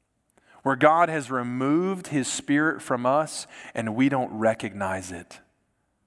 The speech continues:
because we're just going about life, only paying attention to ourselves, not surrendered to him, not a person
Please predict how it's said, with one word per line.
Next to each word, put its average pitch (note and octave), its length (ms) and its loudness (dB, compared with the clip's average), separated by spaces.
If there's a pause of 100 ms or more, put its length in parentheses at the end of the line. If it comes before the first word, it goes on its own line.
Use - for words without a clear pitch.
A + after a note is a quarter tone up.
(440)
because A#2 240 -2
we're A#2+ 140 -2
just A#2 260 -4
going A#2+ 260 0
about B2+ 280 0
life, G2 580 -8 (1700)
only A#2+ 260 0
paying B2+ 300 -2
attention B2 380 -8
to B2+ 80 -4
ourselves, G2+ 760 -6 (960)
not B2 200 0
surrendered A#2 500 -4
to A2+ 100 -2
him, F2+ 320 -12 (1700)
not B2+ 220 4
a A#2+ 80 0
person G#2+ 640 -4